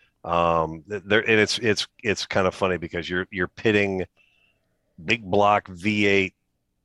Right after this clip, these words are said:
American muscle against twin turbo V six. This is pretty much the same block that they use in the street cars. It's a three point five liter V six. That's what we use in the regular street cars.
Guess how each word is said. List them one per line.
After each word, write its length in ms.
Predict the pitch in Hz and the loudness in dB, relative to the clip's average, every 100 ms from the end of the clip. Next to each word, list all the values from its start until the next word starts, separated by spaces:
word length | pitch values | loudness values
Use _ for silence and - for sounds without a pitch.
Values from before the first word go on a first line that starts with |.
| _ _ _ _ _ _ 92 | _ _ _ _ _ _ 0
American 440 | 110 113 - 95 | 4 4 2 -4
muscle 720 | 101 110 110 - 90 85 87 _ _ _ _ _ | 0 2 2 0 -4 -6 -8 _ _ _ _ _
against 540 | 101 92 101 90 - | -2 0 -2 -2 -6
twin 280 | - 123 120 | -4 -2 -2
turbo 500 | 113 - 117 101 98 | -2 -2 0 2 0
V 160 | 90 104 | 0 -4
six. 200 | 104 123 | -4 -4
This 200 | 113 185 | -2 -2
is 220 | 247 139 110 - _ | -2 -4 -6 -16 _
pretty 260 | - 294 339 | -6 0 0
much 220 | 240 220 | 0 -4
the 80 | 180 | -4
same 300 | - 247 160 | -2 -2 -4
block 420 | 131 139 165 170 - | -6 -2 0 -2 -4
that 140 | 127 | -6
they 100 | 131 | -6
use 460 | 123 127 147 139 - | -6 -4 -4 -4 -6
in 300 | 135 117 110 - _ _ _ _ - | -4 -4 -6 -10 _ _ _ _ 0
the 180 | 120 | 2
street 400 | 117 - - 165 | 2 2 0 0
cars. 420 | 143 123 85 73 98 | 0 -2 -2 -4 -8
It's 140 | 92 | -8
a 60 | 90 | -8
three 340 | - 117 151 | -2 2 2
point 360 | - 156 147 131 | 2 0 0 -2
five 380 | 127 120 120 | -2 -2 -2
liter 320 | 110 117 113 101 | -2 -2 0 -4
V 260 | 87 117 | -4 -4
six. 500 | 101 - 98 71 - - _ _ _ - 82 | -2 0 0 -2 -12 -16 _ _ _ -8 0
That's 280 | 180 247 | 2 2
what 180 | 226 196 | 0 0
we 100 | 175 | -2
use 400 | 190 170 208 190 | -6 -4 -4 -2
in 80 | 185 | -2
the 80 | 175 | -2
regular 320 | 160 175 151 | -4 -2 -4
street 280 | 131 196 196 | -4 -6 -8
cars. 420 | - - - - | -8 -10 -10 -10